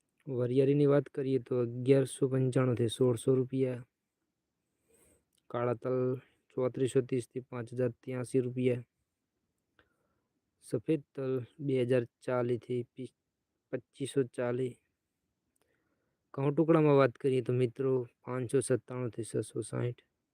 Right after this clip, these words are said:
લોકવણ ઘઉં પાંચસો છ્યાસીથી છસો ઓગણીસ. મગફળી ઝીણી નવસો ચાલીસથી અગિયારસો પંચાણું.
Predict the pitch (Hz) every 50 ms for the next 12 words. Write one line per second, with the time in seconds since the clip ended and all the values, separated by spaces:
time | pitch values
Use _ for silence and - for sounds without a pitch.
0 | _ _ _ _ _ _ _ _ _ _ _ _ _ _ _ _ _ _ _ _
1 | _ _ _ _ _ _ - 123 117 123 123 120 117 - _ 139 131 127 120 117
2 | 123 123 123 120 120 - 127 127 127 123 - - 123 - - 127 123 123 113 -
3 | 139 123 135 127 - - 135 123 - - 135 127 127 127 131 135 135 127 - -
4 | _ _ _ _ _ _ _ _ _ _ _ _ _ _ _ _ _ _ _ _
5 | _ _ _ _ _ _ _ _ _ _ _ _ _ _ _ _ _ _ _ _
6 | _ _ _ _ _ _ _ _ _ _ _ _ _ _ _ _ _ _ _ _
7 | 143 131 123 127 127 117 - _ - 127 127 120 113 120 117 117 117 120 120 117
8 | - _ _ _ _ _ _ _ _ _ _ _ _ _ _ _ _ _ _ _
9 | _ _ _ _ 139 127 120 123 123 123 120 - - - 123 120 - - 123 123
10 | 120 123 113 - _ 127 120 120 120 127 127 123 113 - - 120 120 - 127 127
11 | 120 - 131 131 131 131 131 131